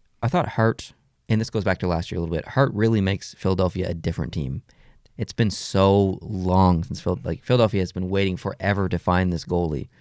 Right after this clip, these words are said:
Uh, probably franchise goalie. He's gonna be with the team probably forever. It makes them a different team because a lot of the times, like, Philadelphia is so inconsistent. They get out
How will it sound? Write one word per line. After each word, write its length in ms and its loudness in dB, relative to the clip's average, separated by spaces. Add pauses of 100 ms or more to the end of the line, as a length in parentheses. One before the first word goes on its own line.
(380)
Uh, 200 -4 (1400)
probably 220 4
franchise 500 2
goalie. 480 0
He's 100 -8
gonna 120 0
be 120 -2
with 140 -2
the 80 -20
team 280 0
probably 280 2
forever. 500 -2 (1500)
It 140 -2
makes 180 2
them 100 2
a 40 6
different 280 4
team 240 6
because 640 2 (440)
a 100 -4
lot 180 2
of 80 0
the 60 -4
times, 600 -2 (1080)
like, 120 -10
Philadelphia 480 2
is 80 -2
so 280 2
inconsistent. 600 -2
They 100 2
get 160 0
out 220 0